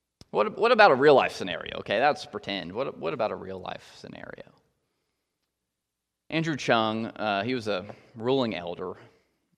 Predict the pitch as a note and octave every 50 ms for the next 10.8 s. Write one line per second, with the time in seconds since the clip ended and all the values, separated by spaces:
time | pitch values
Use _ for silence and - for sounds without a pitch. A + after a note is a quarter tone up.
0 | - - - - - - - - - G2+ G2+ G2+ - G#2+ G#2+ G#2 - - G#2 F#2
1 | F#2 F#2 F2+ F2 F#2 G2 G2+ A2 G#2+ G#2 G#2 G#2+ - _ _ _ _ _ _ _
2 | _ _ - - G2+ F#2+ G#2 - C3+ B2+ A#2+ A2+ A2+ A#2 A2 - - A2 G#2 -
3 | F#2+ G2 G2+ G#2 F#2+ G2 G2+ G2 G#2 A2 B2 B2 A2+ - - G#2 G2 G2+ G2 F#2
4 | G2+ G#2 G2+ - - G2 F#2+ - - - - - G2+ F#2+ F2 - - - - -
5 | - - - - _ _ _ _ _ _ _ _ _ _ _ - G#2+ A2 B2+ C3
6 | B2+ A#2 G#2+ G#2 G#2+ G#2 G#2 G2+ - G2 F#2+ F#2+ - - F2+ E2+ - - - -
7 | - - - - F#2+ G2 - - - G2 - - - _ _ _ _ _ _ _
8 | _ _ _ _ _ _ _ _ _ _ _ _ _ _ - G#2+ F#2+ F#2 F#2+ G2
9 | F#2+ - _ _ _ - - G2+ - A2+ G#2+ G#2 G#2+ G2+ G2+ G2+ G#2 G2 F#2 A#2+
10 | B2+ C3+ C3+ - - C3 B2+ A#2 A2 - F#2+ F#2 F#2 F2+ F#2